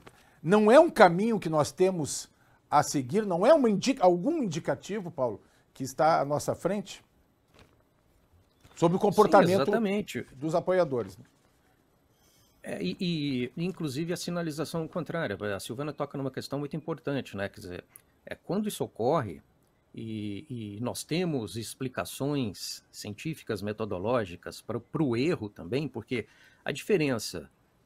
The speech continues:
Speaker 2: da, da investigação científica, não é? E, e, e do achismo ou, ou do dogmatismo é que nós sabemos que podemos errar e a nossa preocupação é medir o tamanho do provável erro.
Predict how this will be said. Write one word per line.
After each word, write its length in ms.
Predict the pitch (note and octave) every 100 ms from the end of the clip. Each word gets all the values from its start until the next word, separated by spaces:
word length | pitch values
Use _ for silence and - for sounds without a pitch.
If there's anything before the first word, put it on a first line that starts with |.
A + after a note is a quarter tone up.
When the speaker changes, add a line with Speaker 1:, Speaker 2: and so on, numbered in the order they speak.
| -
Speaker 2:
da, 640 | G#2+ G#2+ G#2+ G2 F#2 F#2 -
da 160 | B2+ A#2+
investigação 680 | B2 A#2 - A2+ G#2+ B2 B2
científica, 760 | B2+ A#2 G#2+ G2+ - - E2
não 120 | F2+
é? 160 | G#2 A2+ _ -
E, 220 | C3 -
e, 260 | C3+ A#2 G#2+ -
e 80 | C3+
do 240 | A#2+ G#2+
achismo 680 | F2+ - D3 F3 B2+ A#2 A2+
ou, 260 | C#3+ C3+ C3
ou 160 | C#3 C3
do 140 | A#2+
dogmatismo 1040 | A#2 A#2+ A2+ G#2+ E2 - E3 G#3 G#2+ F#2+ - - - - _
é 80 | -
que 220 | - G3+
nós 640 | F3 C#3 C#3+ F#3+ - - - -
sabemos 760 | - F3 A2 C3+ D#3+ G3 G3+
que 140 | - F#3
podemos 480 | D3 A2 G#2+ G2+
errar 480 | G#2 G2 C3 F3 - -
e 100 | B2
a 80 | C3
nossa 240 | C#3 -
preocupação 640 | C#3 C3+ - A#2 - D3 D#3+
é 60 |
medir 480 | D#3+ A#2+ G#2+ F3+ F3+ -
o 80 | D3+
tamanho 580 | - C#3+ C3 D#3 G3+
do 140 | F3+ F3+
provável 640 | E3 D3 B2+ D3 E3+ E3
erro. 300 | A#2 G#2 D2